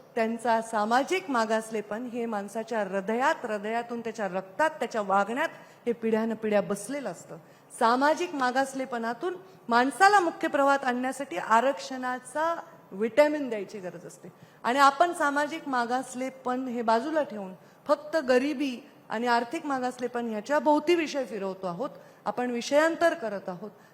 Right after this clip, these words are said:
त्यामुळे मुख्य विषय काय, घटनेत काय सांगितलंय, त्याच्यात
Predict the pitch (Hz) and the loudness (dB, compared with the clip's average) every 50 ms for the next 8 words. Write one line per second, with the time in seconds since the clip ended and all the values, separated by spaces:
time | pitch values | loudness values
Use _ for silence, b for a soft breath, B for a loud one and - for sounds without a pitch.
0 | B - - 262 294 311 285 254 233 226 220 226 226 240 - - - 330 320 285 | B 4 8 8 8 8 6 4 0 0 0 -2 -2 -4 -6 -4 -4 -4 -4 -4
1 | 254 - - 254 240 226 226 208 202 202 208 202 226 233 233 - 233 285 302 294 | -6 -6 -6 -6 -4 -2 -2 0 0 -2 -2 -2 -2 -4 -2 -4 -4 -6 -4 -4
2 | - 254 247 247 240 - 214 208 202 202 208 196 190 190 185 - - 220 - 254 | -4 -4 -4 -4 -6 -10 -10 -10 -10 -10 -10 -10 -10 -10 -10 -8 -8 -4 -4 -4
3 | 262 | -4